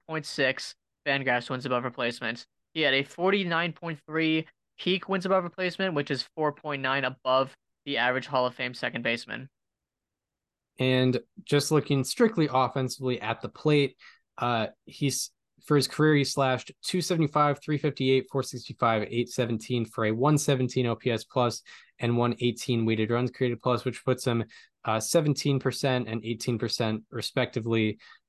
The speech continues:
Speaker 2: above, uh, league average for, for, uh, for his career. And that took place over the course of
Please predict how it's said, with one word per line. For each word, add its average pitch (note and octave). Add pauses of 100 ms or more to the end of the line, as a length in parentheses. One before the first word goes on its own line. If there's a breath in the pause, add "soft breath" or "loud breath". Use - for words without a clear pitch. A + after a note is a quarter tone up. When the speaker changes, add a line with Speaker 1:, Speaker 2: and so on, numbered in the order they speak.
(100)
Speaker 2:
above, A2+ (140)
uh, G#2 (120)
league B2
average A2
for, G2+ (1400)
for, A2+
uh, G2+ (1700)
for B2+
his A2+
career. A2 (520 loud breath)
And A#2
that B2+ (280)
took -
place C#3
over C3
the B2+
course C3+
of A#2